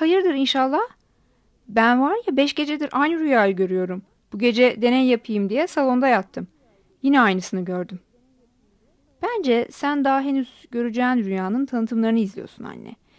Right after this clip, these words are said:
Asıl rüyayı bugün yarın görürsün merak etme. Kız kimseye söyleme de S üç yüz füzesi görüyorum ben rüyamda. <laughs> Nasıl yani? Gerçekten S üç yüz füzesi mi görüyorsun rüyanda anne?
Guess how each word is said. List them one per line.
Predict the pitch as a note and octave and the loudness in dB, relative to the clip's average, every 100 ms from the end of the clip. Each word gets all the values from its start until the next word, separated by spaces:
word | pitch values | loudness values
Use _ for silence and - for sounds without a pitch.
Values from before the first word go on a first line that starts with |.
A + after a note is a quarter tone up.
| _ - | _ -4
Asıl | C#4 C#4+ G#4+ C#4 | -4 0 0 2
rüyayı | F#3+ F#3 D4+ | 2 0 -2
bugün | C4 A#3 | -4 0
yarın | A3 G3 D4 | 2 0 0
görürsün | F4+ A3 G3 G#4 | 0 -2 -4 -4
merak | E4 B3 A3 | 0 0 -2
etme. | G3 - - - _ _ _ _ _ _ _ _ _ | -6 -10 -18 -20 _ _ _ _ _ _ _ _ _
Kız | G#3 - | -12 -12
kimseye | - - D4+ - G3 F#3+ | -14 -4 -4 -2 -6 -6
söyleme | - G3+ F#3+ G#3 C#4 | -6 -4 -2 0 0
de | G#3 F3+ G3+ _ _ _ | -2 -6 -12 _ _ _
S | - B3+ - | -2 -2 -2
üç | C#4+ - | -8 -8
yüz | G3+ | -10
füzesi | - F#3+ G3+ A#3 | -8 -6 -4 -4
görüyorum | G#3 G3 F#3+ E3+ E3+ | -2 -2 -2 -6 -10
ben | E3 - | -12 -14
rüyamda. | C3+ C3 F3+ - - _ _ _ _ - | -14 -14 -16 -18 -20 _ _ _ _ 0
<laughs> | E4 D#4 - _ _ D#4 | 2 2 -8 _ _ 0
Nasıl | E4+ D4+ | 2 4
yani? | B3 G#3+ G#3 G#3+ _ _ | 4 4 2 -2 _ _
Gerçekten | C#4+ D#4 E4+ - D4+ C#4+ _ _ _ _ _ _ | -2 0 -2 2 0 0 _ _ _ _ _ _
S | B3 B3+ - | 2 2 -2
üç | C4 - | -6 -4
yüz | C4+ | -8
füzesi | - G#3+ A#3 - | -8 -2 -2 -2
mi | G#4+ C5+ | -6 2
görüyorsun | C5+ A4+ E4 B3+ G#3+ | 4 6 4 0 0
rüyanda | G#3 G3 F#3+ F#3 | 2 2 2 0
anne? | F#3+ C#4 | 0 0